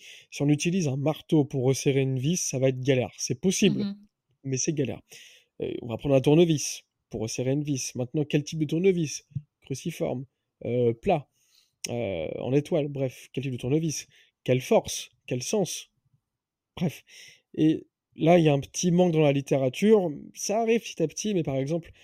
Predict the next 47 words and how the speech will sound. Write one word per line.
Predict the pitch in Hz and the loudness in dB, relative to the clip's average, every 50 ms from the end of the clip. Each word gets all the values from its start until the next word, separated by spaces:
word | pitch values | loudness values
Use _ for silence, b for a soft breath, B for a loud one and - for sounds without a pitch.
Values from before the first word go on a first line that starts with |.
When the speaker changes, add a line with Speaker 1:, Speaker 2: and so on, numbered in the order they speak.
| B B B B B _ - | B B B B B _ -8
Speaker 1:
qui | - 147 | -6 -4
nous | 143 139 | -4 -2
dit, | 127 135 160 165 | -2 0 2 2
euh, | 151 135 - | 2 2 0
quel | - 143 127 | -2 -4 -4
type | - - 151 | -6 -8 -8
d'exercice | 143 143 139 131 139 139 - - 180 160 - | -6 -6 -2 -2 -2 -2 -2 -4 -6 -8 -6
utiliser. | - - 147 - 170 170 180 170 156 160 165 | -8 -12 -8 -6 -6 -6 -4 -2 -2 -2 -2
Voilà, | 147 147 127 120 | -2 -2 -4 -4
vous | 117 117 | -4 -6
avez | 120 117 | -6 -6
des | 120 127 120 | -6 -8 -8
lombalgies, | 120 120 120 117 123 120 117 123 131 139 139 135 127 120 | -6 -6 -4 -4 -4 -4 -4 -4 -4 -4 -2 -2 -2 -2
euh, | 107 104 | -2 -4
persistantes. | 120 131 120 123 - - 110 - - 143 170 180 175 - B B B B B B B B _ - | -6 -6 -8 -8 -10 -12 -12 -8 -4 -4 -2 -4 -4 -8 B B B B B B B B _ -2
Bon, | 135 151 | -2 0
bah, | 156 131 120 | 0 0 -2
on | 107 113 | -4 -6
sait | - - - 165 170 | -4 0 2 2 2
que | 160 - 127 123 | 2 -2 -4 -4
toutes | 127 - - - - | -6 -8 -14 -6 -2
les | 156 156 | 0 0
modalités | 160 160 147 147 139 131 127 156 147 | 2 2 4 4 2 2 2 0 0
d'exercice, | 143 139 135 131 135 131 127 - - 185 185 - - - - | 0 -2 -2 0 -2 -2 -2 -2 -4 -4 -4 -4 -6 -10 -4
<laughs> | - | 0
elles | 190 160 131 123 | 2 2 2 2
peuvent | - 156 143 - | 0 -2 -2 -4
fonctionner. | - 151 147 - - 156 139 135 123 - B B B B B B B B B B B B - | -6 -10 -10 -8 -6 -4 -4 -4 -6 -8 B B B B B B B B B B B B -2
Maintenant, | 143 143 - 196 202 | -2 0 0 0 0
à | 175 156 | 2 4
nous, | 165 175 | 4 2
en | 170 | 2
tant | 165 170 160 | 2 0 0
aussi | 147 - - - | 0 -2 -6 -10
que | - | -10
cliniciens, | 135 - - - 151 143 135 - - 202 262 | -10 -8 -4 -4 -2 -2 -2 -4 -4 -4 -4
de | 240 | -6
faire | - 226 | -6 -6
valoir | - 147 135 131 | -6 -4 -4 -4
notre | 127 120 - - | -6 -6 -8 -10
expertise | 123 - - 135 131 - - 196 202 170 147 | -14 -10 -8 -8 -8 -6 -4 -4 -2 -2 -2
et | |
de | 135 - | -4 -4
se | - 139 | -6 -6
dire, « | 135 156 180 170 | -4 -2 -2 -2
Bah, | 156 151 | -2 -4
tiens, | 120 - 196 185 - | -2 -2 -2 -2 -4